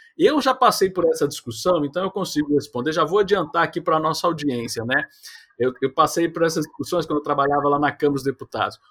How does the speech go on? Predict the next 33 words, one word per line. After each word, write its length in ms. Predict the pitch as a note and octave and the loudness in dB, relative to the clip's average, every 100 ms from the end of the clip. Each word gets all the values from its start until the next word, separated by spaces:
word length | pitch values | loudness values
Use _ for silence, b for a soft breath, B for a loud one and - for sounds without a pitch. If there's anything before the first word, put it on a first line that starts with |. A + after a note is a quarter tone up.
| b | b
O 140 | C#4+ | -4
problema 580 | D#4 C4 D3 C#3 G3+ F3+ | 2 4 4 2 0 0
não 220 | F3+ A#3 | 0 0
é 180 | G#3+ D4+ | 0 0
liberar 420 | C#4+ G#3 F#3+ E3+ | -2 2 4 6
o 100 | F3 | 4
cara. 260 | F3 D#3+ D3 | 4 2 2
O 60 | D#3+ | 2
cara, 400 | G3+ F#3 G#3+ A#3+ | 2 2 2 2
"Ah, 60 | |
o 60 | A3+ | 2
cara, 480 | - G#3+ A3 G#3 - _ | 4 4 6 2 0 _
eu 120 | F#3 | 0
quero 280 | G3 G#3+ G3 | 2 2 0
usar, 240 | D#3 G3 A3+ A3 D3+ | 2 4 4 4 0
eu, 160 | F3+ F3+ | -4 -2
eu 100 | F3 | -2
quero 180 | G#3+ G#3 | -2 -2
ter 120 | A3+ | 0
a 20 | |
liberdade." 500 | G#3 G3 F#3 F3+ F#3 F3+ _ | 0 2 2 2 0 -4 _
Beleza, 520 | A#3 E4 A3 D3 G#2+ | -4 4 4 4 0
se 100 | - | -4
você 220 | F#3+ - | -2 0
assinar 320 | C#4+ - A#3 | -2 0 -2
um 100 | G#3+ | 2
documento 580 | G#3+ G#3+ A#3+ F#3+ C#3 A#2+ b b b b - | 2 2 0 -2 -2 -6 b b b b 0
falando 260 | E3+ G#3 | 2 2
que 100 | G3+ | 2
você 300 | G#3 G#3 - | 4 6 6
não 300 | F#3+ G3 D#4 | 4 4 0
vai 340 | B3+ G#3 F#3 D#3+ | 4 6 8 6
pro 180 | - E3+ | 0 -6